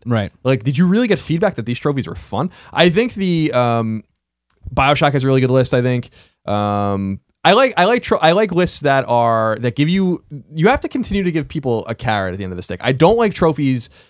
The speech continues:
Speaker 2: or games. Uncharted is a good example where it's like there aren't trophies at the end of the chapters. I think Last of Us's trophies were fucking awful. Um, shockingly bad.
Speaker 1: Yeah.
Speaker 2: Uh, I can't believe that they did the trophies like that. It's
Speaker 1: I agree.
Speaker 2: so bad. Like,
Speaker 1: I
Speaker 2: the, the
Speaker 1: fe-,
Speaker 2: Last
Speaker 1: that's
Speaker 2: of Us
Speaker 1: it.
Speaker 2: trophies are so
Speaker 1: You
Speaker 2: fucking
Speaker 1: finish
Speaker 2: bad.
Speaker 1: that game and you're like, "I don't even,"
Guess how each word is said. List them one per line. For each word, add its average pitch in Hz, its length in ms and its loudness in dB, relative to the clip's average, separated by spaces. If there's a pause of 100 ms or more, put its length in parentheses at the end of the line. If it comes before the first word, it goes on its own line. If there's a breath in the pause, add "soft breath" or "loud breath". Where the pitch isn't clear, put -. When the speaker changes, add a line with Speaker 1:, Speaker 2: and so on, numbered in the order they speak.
(140 soft breath)
Speaker 2:
or 143 120 0
games. 147 300 0
Uncharted 165 340 2
is 185 60 -4
a - 20 -2
good 185 100 2
example 160 340 0
where 113 140 0
it's 110 80 -4
like 113 140 -2
there 120 100 0
aren't 131 240 -2
trophies 131 320 -2
at 110 80 -8
the 110 80 -6
end 117 160 -4
of 107 140 -4
the 101 240 -4
chapters. 123 560 -2
I 123 80 -2
think 147 160 0
Last 127 240 0
of 135 40 0
Us's 127 140 0
trophies 127 320 0
were 98 80 -6
fucking 104 300 -8
awful. 117 420 -6 (600)
Um, 101 460 -2
shockingly 123 640 -2
bad. 127 320 0 (140)
Speaker 1:
Yeah. 113 160 -4 (180)
Speaker 2:
Uh, 98 520 0 (120)
I 110 120 -4
can't 117 200 -4
believe 110 220 -2
that 98 100 -6
they 92 100 -8
did 92 140 -8
the 95 80 -8
trophies 107 280 -4
like 107 120 -4
that. 104 160 -2
It's 117 80 -6
Speaker 1:
I 127 60 0
agree. 117 160 0
Speaker 2:
so 117 160 2
bad. 92 340 -6
Like, 120 180 -2
Speaker 1:
I 151 100 2
Speaker 2:
the, 139 40 2
the 135 100 2
Speaker 1:
fe-, 151 60 6
Speaker 2:
Last 165 80 6
Speaker 1:
that's - 120 4
Speaker 2:
of - 20 2
Us 156 60 4
Speaker 1:
it. - 40 0
Speaker 2:
trophies 135 240 0
are 110 60 -6
so - 360 0
Speaker 1:
You 127 40 0
Speaker 2:
fucking 165 160 2
Speaker 1:
finish 208 220 2
Speaker 2:
bad. 202 80 2
Speaker 1:
that 185 100 0
game 180 240 0
and 139 80 0
you're 131 80 2
like, 120 140 -2
"I 139 100 0
don't 147 160 0
even," 143 260 -2